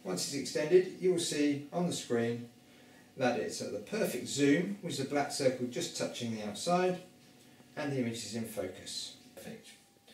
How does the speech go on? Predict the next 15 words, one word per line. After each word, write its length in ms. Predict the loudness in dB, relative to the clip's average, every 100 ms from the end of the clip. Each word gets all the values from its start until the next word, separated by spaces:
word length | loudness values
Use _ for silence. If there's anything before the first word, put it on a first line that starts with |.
| -20 -20 -2
We've 160 | 4 6
also 280 | 6 4 4
said 240 | 4 4
it 160 | 4 2
was 140 | 0
a 80 | 0
ten-second 680 | 0 0 0 0 -4 -4
timer, 380 | 0 2 2 0 -8 -18 -20 -20 -20 -20
so 160 | -8 -6
that 100 | 0
you're 140 | 4
not 180 | 4 4
in 80 | 4
the 80 | 4
shot 560 | 4 4 2 0 -8